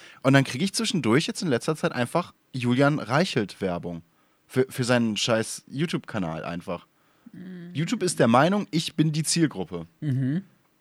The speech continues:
Speaker 1: Und ich frage mich seitdem, was mache ich falsch? So mit meinem Leben als Medienpädagoge, mit, mit meinem, äh, Internetkonsum,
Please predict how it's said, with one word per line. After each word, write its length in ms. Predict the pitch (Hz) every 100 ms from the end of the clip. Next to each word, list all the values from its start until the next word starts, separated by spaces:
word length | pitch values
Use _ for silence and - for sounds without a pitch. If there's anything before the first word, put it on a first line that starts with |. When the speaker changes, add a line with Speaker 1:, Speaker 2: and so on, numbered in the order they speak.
| _ _ 151 131 131 165 _ -
Speaker 1:
Und 420 | 127 131 - - _ _ _ _ _ _ _ _ _ _ _ _ _ _ _ _ -
ich 160 | 131
frage 300 | - 127 170
mich 180 | 185 190
seitdem, 600 | - 143 131 143 185 214 _ _ _ _ _ _ _ _ _ _ _ - -
was 240 | 127 147 139
mache 240 | 147 -
ich 180 | 127 -
falsch? 580 | - 107 92 - - _ _
So 140 | -
mit 120 | 107 104
meinem 260 | 117 113
Leben 640 | 110 139 156 139 139 139 - _ _
als 220 | 110 117 120
Medienpädagoge, 1080 | 139 170 143 139 143 135 131 123 135 135
mit, 260 | 131 113 -
mit 180 | 110 117
meinem, 500 | 110 110 107 107 104 _ _ _ _ _ _ _ 120
äh, 140 | 113
Internetkonsum, 1200 | 123 165 156 135 135 - 127 110 123 120 117 113